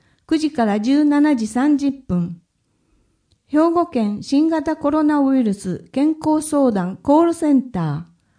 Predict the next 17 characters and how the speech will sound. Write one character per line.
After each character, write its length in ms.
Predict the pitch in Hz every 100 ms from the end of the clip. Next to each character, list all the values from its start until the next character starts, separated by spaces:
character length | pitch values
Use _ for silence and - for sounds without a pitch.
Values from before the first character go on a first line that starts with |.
| _ _ _ -
予 180 | 202 226
防、 420 | 285 294 285 - -
検 320 | 311 302 277
査、 360 | - 175 170 -
医 120 | -
療 240 | 330 320 269
に 160 | 214
関 240 | 196 226 277
す 160 | 269
る 100 | 233
相 300 | 196 214 202
談。 380 | 196 180 170 175 _ _ _ _ _ _ _ _
電 380 | - 226 240 226
話 360 | 220 202 - _
零 280 | - 262 330
七 280 | 339 320 240
八 580 | 185 170 175 190 -